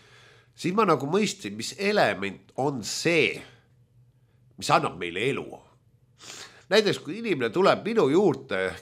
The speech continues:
kliendiks ja ütleb, et teate, mul ei ole elu. Noh, ma ei tea, mida tavaline nõid remondib,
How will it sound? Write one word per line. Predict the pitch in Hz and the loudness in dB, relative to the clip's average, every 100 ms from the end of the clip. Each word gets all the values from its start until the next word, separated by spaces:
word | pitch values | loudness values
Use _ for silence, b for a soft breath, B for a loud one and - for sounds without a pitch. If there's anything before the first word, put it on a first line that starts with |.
| - | -4
kliendiks | 180 233 196 143 - | -2 -2 -2 -4 -6
ja | 123 151 | -6 -4
ütleb, | 131 107 | -4 -6
et | - | -2
teate, | 175 185 98 | -2 -2 -4
mul | 123 180 120 110 | 0 0 2 0
ei | 139 98 | 0 0
ole | 107 127 73 90 | 0 0 -2 -2
elu. | 110 76 - - _ _ _ _ _ _ _ _ _ _ _ _ _ _ _ _ _ _ _ _ - | -2 -4 -10 -20 _ _ _ _ _ _ _ _ _ _ _ _ _ _ _ _ _ _ _ _ -6
Noh, | 117 117 - | -4 -4 -4
ma | 123 | 0
ei | 135 | 4
tea, | 151 87 78 - _ _ _ _ _ _ _ _ _ - | 4 4 -2 -14 _ _ _ _ _ _ _ _ _ -4
mida | 139 135 | 0 2
tavaline | 147 139 120 117 120 | 4 4 2 -2 -2
nõid | 139 117 120 | -2 -4 -4
remondib, | 147 175 156 123 107 | 0 -2 -2 -4 -6